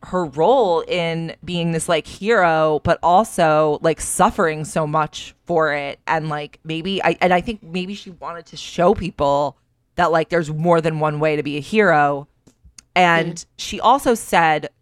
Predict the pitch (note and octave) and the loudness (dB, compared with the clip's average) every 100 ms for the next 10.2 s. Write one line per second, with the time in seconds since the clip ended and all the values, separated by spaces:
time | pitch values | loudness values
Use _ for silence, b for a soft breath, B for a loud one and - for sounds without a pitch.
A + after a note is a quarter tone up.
0 | _ _ _ F3 F3 E3+ D#3 - B3 C#4 | _ _ _ -6 -4 -2 -2 -2 -2 0
1 | G#3+ D3 E3 - E3+ - F3 D#3+ D3+ D3 | -2 0 -2 2 0 0 0 0 0 -4
2 | - D#3+ D#3+ E3 E3 - D#3+ D3 D#3+ D#3+ | 0 0 4 4 2 2 2 2 2 0
3 | - D#3 C#3+ D#3+ C#3+ - D#3 F3 D3 - | -4 -6 -2 -2 0 -2 -2 -4 -6 -6
4 | D#3 D3+ D#3 D3+ C#3+ C#3 C3+ C#3+ C3+ F3+ | -6 -6 -6 -4 -6 -6 -8 -6 2 2
5 | A#3 - D3 - _ _ B B B F3+ | 2 0 -4 -4 _ _ B B B 2
6 | E3+ D#3+ D#3 F#3+ A#3+ F#3+ E3+ D3 D#3 - | 2 0 2 4 4 0 -2 -2 -4 -4
7 | G#3 A3+ C4+ G3+ D#3+ E3 D3+ - E3 E3 | -2 2 4 4 2 0 0 0 0 0
8 | E3 D#3+ D#3+ - D#3+ D#3+ - D#3 D#3 D#3 | 0 -4 -14 -12 -12 -12 -12 -12 -6 -4
9 | D#3 D3 D#3 - F3 D#3 C#3 C#3 D3 G#3+ | -2 -4 -6 0 2 2 0 -6 -2 0
10 | A#3 A#3+ | 2 0